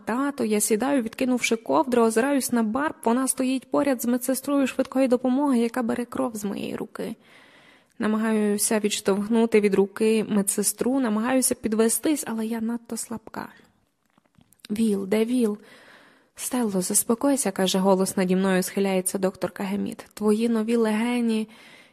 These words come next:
Я зриваю з себе маску, шукаючи його. Доктор Кагеміт намагається знову натягти її на моє обличчя, але я відвертаюсь,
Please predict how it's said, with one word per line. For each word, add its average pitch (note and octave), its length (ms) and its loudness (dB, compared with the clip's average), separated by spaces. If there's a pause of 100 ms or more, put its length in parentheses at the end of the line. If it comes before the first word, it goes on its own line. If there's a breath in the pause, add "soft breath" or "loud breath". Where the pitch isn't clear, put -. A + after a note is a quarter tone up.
(120 loud breath)
Я G#3+ 100 2
зриваю A3 380 2
з A3 40 2
себе G#3+ 300 2
маску, A#3 460 0
шукаючи A3 680 -4
його. G#3 420 -2 (120)
Доктор G3 380 -6
Кагеміт G3+ 460 -2
намагається G#3 540 0
знову G#3+ 280 2
натягти G3+ 500 -2
її A3 240 0
на G#3+ 100 0
моє G#3+ 280 2
обличчя, A3+ 480 0
але A3 200 0
я A#3 200 0
відвертаюсь, A3+ 920 0